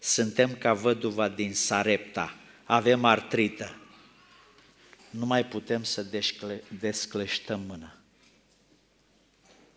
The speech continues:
Și Biblia ne spune că este mai ferice să dai decât să primești. Aș vrea în seara aceasta,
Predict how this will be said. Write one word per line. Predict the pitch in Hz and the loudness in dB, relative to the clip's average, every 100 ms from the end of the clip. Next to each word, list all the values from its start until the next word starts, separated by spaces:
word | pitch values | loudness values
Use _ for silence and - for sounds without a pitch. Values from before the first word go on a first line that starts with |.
| _ _ | _ _
Și | - 98 | -8 0
Biblia | 113 113 113 | 2 4 2
ne | 107 | 0
spune | 98 - 120 110 | -6 -6 -6 -6
că | - | -4
este | 104 - 107 | -4 -4 -4
mai | 104 101 | -4 -6
ferice | - 101 110 - | -6 -6 -6 -6
să | - 104 | -6 -8
dai | 87 107 107 | -8 -8 -6
decât | 101 - 107 | -8 -10 -8
să | - 107 | -6 -6
primești. | - 92 87 78 - - - - _ _ - - _ _ - - - - - - - - - - _ _ _ | -8 -10 -8 -6 -8 -8 -16 -20 _ _ -20 -20 _ _ -20 -20 -20 -20 -20 -18 -18 -20 -20 -20 _ _ _
Aș | - 131 | -2 10
vrea | 135 | 12
în | 220 | 12
seara | - 190 185 | 12 12 10
aceasta, | 156 143 139 143 127 110 - | 8 6 6 6 4 4 -4